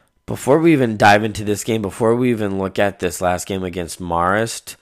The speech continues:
I got a bold prediction here. If Da-, if Saint Thomas is able to find a way to beat Davidson this year, it will change the landscape of Saint Thomas football going forward. As far as I'm concerned,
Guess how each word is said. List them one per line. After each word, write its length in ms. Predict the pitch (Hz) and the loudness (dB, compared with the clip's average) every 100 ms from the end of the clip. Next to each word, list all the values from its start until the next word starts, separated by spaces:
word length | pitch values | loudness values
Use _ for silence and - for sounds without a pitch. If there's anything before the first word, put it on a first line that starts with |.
| _ _ _ _ _ _ _ _ _ _ - | _ _ _ _ _ _ _ _ _ _ -2
I 140 | 110 | 4
got 120 | 143 135 | 6 6
a 60 | |
bold 320 | 110 110 107 | 4 2 0
prediction 500 | 107 101 101 95 90 | 0 0 2 0 -4
here. 320 | 87 87 82 - _ _ _ | -6 -6 -6 -8 _ _ _
If 160 | 104 104 113 _ | -6 -6 -16 _
Da-, 280 | 110 110 123 | 0 2 2
if 440 | - 104 104 - | 0 -2 -2 -4
Saint 320 | - 113 127 - | -6 -4 -4 -6
Thomas 440 | 123 104 107 104 | -4 -2 -4 -6
is 120 | 92 - | -10 -8
able 300 | 95 101 98 | -6 -4 -6
to 160 | - | -10
find 420 | 95 - 92 98 101 | -8 -2 -2 0 -2
a 140 | 101 | -2
way 360 | 90 95 92 92 | -2 -2 -2 -2
to 200 | - 92 | -6 -10
beat 420 | 85 95 95 - | -6 -6 -6 -4
Davidson 760 | 95 90 90 80 90 82 78 78 | -2 -2 -4 -6 -6 -6 -10 -4
this 360 | 104 120 - | -2 -2 -4
year, 440 | 95 87 82 85 - _ - _ _ _ _ _ 107 | -4 -2 -2 -4 -10 _ -20 _ _ _ _ _ 0
it 180 | 117 | 0
will 200 | 113 139 | 2 0
change 500 | 131 - - 104 101 | 0 -4 0 0 0
the 100 | 107 | -2
landscape 680 | 98 90 85 87 - 95 92 | 0 0 -2 -4 -4 -4 -2
of 140 | 85 | -6
Saint 320 | - 98 92 - | -6 -6 -8 -6
Thomas 460 | 98 90 85 - | -4 -2 -4 -8
football 560 | - 85 - 87 90 - - | -6 -6 2 4 4 2 -6
going 320 | - 90 85 76 | -6 -4 -6 -10
forward. 500 | - 90 80 82 - | -6 -4 -2 -4 -4
As 180 | 90 - | -8 -8
far 300 | - 104 127 | 2 6 6
as 100 | 120 - | 4 -2
I'm 180 | 95 | -4
concerned, 600 | 92 101 87 87 82 85 | -6 -10 -6 -4 -4 -6